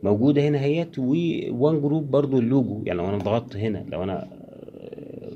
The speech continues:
ضغطت هنا في اللوجو هتيجي، وضغطت في الصفحة الرئيسية هتيجي برضو. لو ضغطت هنا هتيجي الصفحة الرئيسية، وهنا الصفحة الرئيسية. تمام، ده بالنسبة لل-، ال-، الترس هنا كده. يبقى أول حاجة هنا محتاجين إضافة الصفحة الشخصية، كلمة الصفحة الشخصية،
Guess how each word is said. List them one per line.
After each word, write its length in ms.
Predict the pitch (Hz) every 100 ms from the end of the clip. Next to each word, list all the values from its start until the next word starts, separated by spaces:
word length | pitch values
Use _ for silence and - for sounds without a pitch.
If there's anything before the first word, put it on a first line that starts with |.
| -
ضغطت 320 | 95 98 107
هنا 220 | 107 110 98
في 100 | 95
اللوجو 400 | 101 131 135 147 -
هتيجي، 440 | - 98 143 135 143
وضغطت 640 | 120 143 143 113 120 123
في 60 |
الصفحة 220 | - 113 110
الرئيسية 340 | - - 110
هتيجي 320 | 104 107 101
برضو. 280 | 78 - - - - - -
لو 80 |
ضغطت 300 | - 82 95
هنا 180 | 107 104
هتيجي 140 | 101 110
الصفحة 240 | 107 113
الرئيسية، 360 | 101 98 143 151
وهنا 300 | 98 110 113
الصفحة 160 | -
الرئيسية. 260 | 92 - -
تمام، 300 | - 90 - - - - - - - -
ده 140 | 107
بالنسبة 460 | 120 107 120 117 117
لل-، 440 | 104 110 123 120
ال-، 600 | 98 98 92 90 82 82
الترس 440 | 78 - - 120 -
هنا 200 | 120 127
كده. 240 | 147 170
يبقى 280 | 151 190 -
أول 200 | 131 131
حاجة 280 | - 139 131
هنا 200 | 135 143
محتاجين 640 | 120 - 95 120 135 127 - - - - -
إضافة 440 | - 110 117 127 127 - - - - - - - - - - _ - - - -
الصفحة 520 | - - 127 123 117
الشخصية، 600 | 113 101 101 - 98 78 -
كلمة 280 | 131 135 127
الصفحة 320 | 101 98 -
الشخصية، 500 | - - - 95 82